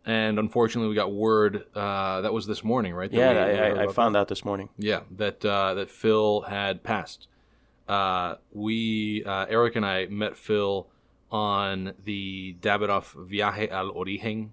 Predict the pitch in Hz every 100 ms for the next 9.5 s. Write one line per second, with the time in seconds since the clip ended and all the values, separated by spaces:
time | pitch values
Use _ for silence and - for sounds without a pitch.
0 | _ - 135 - - 104 110 110 131 139
1 | 139 131 123 127 147 - - 131 139 139
2 | 147 123 123 117 - 131 123 113 - -
3 | 110 107 104 123 131 - 160 254 - -
4 | _ 95 87 - - 127 135 143 127 123
5 | 123 - 113 117 117 110 117 110 107 107
6 | - 104 101 95 95 92 107 - 87 123
7 | 165 113 120 98 90 - 101 95 85 82
8 | 85 92 101 95 - - 98 - 113 113
9 | 110 95 - 107